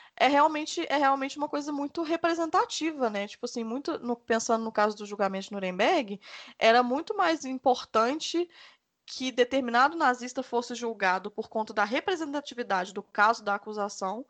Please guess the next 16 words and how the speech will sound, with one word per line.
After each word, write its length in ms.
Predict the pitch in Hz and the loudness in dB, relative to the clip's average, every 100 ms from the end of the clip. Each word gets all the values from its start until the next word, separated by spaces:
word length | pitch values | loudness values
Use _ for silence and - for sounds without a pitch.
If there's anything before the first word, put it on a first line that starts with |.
| _ | _
e 80 | - | -2
da 100 | 208 | -2
sentença 600 | 214 233 220 214 269 311 | 0 -4 -6 -6 -6 -4
que 80 | 254 | -4
a 20 | |
acusação 480 | 240 233 208 208 208 | -4 0 -2 0 -4
fosse 260 | 196 196 196 | -6 -8 -2
dar, 300 | 180 196 - _ _ | 0 0 -2 _ _
do 120 | 262 | -6
que 260 | - 262 285 | -2 -2 -2
o 60 | 247 | -4
que 160 | - | 0
esse 180 | 277 285 | 0 2
nazista 380 | 302 269 247 277 | 4 4 2 -6
efetivamente 560 | 277 269 285 277 277 - | -6 -2 0 0 -2 -4
fez. 400 | 349 254 214 | 0 0 -2